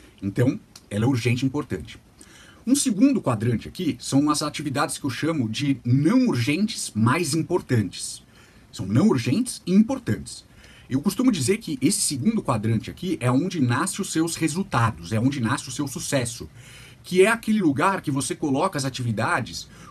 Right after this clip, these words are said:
como criar o, o esboço de um projeto, você dedicar um período do seu tempo lendo, se aprimorando, é,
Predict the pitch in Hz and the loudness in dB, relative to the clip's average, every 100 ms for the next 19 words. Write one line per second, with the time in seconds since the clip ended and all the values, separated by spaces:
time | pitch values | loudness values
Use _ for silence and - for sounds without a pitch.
0 | - 226 196 143 220 196 170 160 135 120 | -4 0 2 2 2 4 4 4 0 -2
1 | 131 120 127 113 147 139 123 123 147 139 | -4 -2 0 0 0 0 0 0 0 0
2 | 127 135 127 - 127 123 - - - 104 | 2 2 0 -2 -2 -2 -14 -20 -16 -4
3 | 131 - 147 147 143 139 131 117 107 151 | -4 -2 0 2 4 2 2 0 2 0
4 | 131 - 151 135 120 120 135 143 143 131 | 0 0 2 2 2 2 2 2 0 -2
5 | 113 123 113 139 127 110 113 135 135 123 | -2 -2 2 2 2 2 4 6 6 6
6 | 120 113 - - - 127 131 127 123 120 | 2 -2 -6 -8 -2 0 4 4 4 4
7 | 135 123 123 123 - - - - 104 107 | 2 2 0 -2 -8 -20 -16 -4 0 0
8 | 104 107 101 | 0 -2 -4